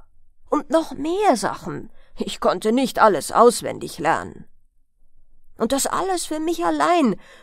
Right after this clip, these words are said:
weil ich zufällig an dem Tag der einzige Gast in dem Hotel war. Es überwältigte mich ordentlich, als ich mich an den Tisch setzte,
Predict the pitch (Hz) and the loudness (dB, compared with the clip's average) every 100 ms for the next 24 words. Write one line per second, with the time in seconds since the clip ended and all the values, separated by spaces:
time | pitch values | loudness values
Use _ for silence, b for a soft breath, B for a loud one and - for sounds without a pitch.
0 | B 226 262 - 349 403 - 320 285 269 | B 0 0 -4 -4 -4 -2 0 0 0
1 | 247 226 226 247 220 196 220 214 180 220 | 0 4 4 2 0 0 2 2 2 2
2 | 214 185 196 185 196 - 127 123 127 170 | -2 -2 0 0 0 -4 -8 -8 -8 -10
3 | - - 90 - - - - _ _ - | -8 -6 -6 -8 -14 -16 -20 _ _ -20
4 | - - - _ _ - 185 - 143 131 | -20 -20 -20 _ _ -8 -6 -4 -6 -8
5 | 139 127 139 - 190 208 220 226 220 254 | -10 -12 -12 -8 -6 -2 0 2 4 6
6 | 294 247 - 104 - - 120 - 151 - | 6 4 0 -6 -10 -8 -8 -8 -10 -8
7 | 170 170 180 190 214 240 - - - - | -6 -2 0 0 2 0 0 -6 -8 -10
8 | 156 - | -10 -12